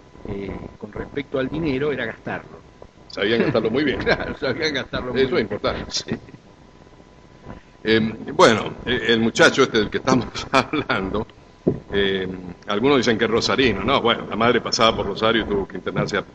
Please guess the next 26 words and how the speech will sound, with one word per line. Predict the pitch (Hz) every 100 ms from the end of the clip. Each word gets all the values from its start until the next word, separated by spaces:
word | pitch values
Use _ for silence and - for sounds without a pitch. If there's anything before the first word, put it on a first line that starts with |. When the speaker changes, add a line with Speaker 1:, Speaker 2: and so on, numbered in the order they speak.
| - - - 82
Speaker 2:
a | 87
parir. | 95 123 - - - - - - - - - -
Pero | 87 85
él | 123 123
es, | - - - -
si | -
es | 101 -
algo, | 147 139 131
es | 104 92
cordobés, | 90 92 143 - -
¿no, | 104
doctor? | 101 127 117 - - - - - - - - 98 - - - - - - - - -
Ah, | 110
no, | 104 139 -
<laughs> |
se, | - 143 123
se | 113
quiere, | 113 127 95 - - 156 -
quiere | 151
mantener | 143 120 139 151 131
distancia, | 120 185 165 120 113 101
pero | 107 123
es | 156
cordobés, | 135 110 117 170 131 110
pues, | 117 107
sea, | 170 151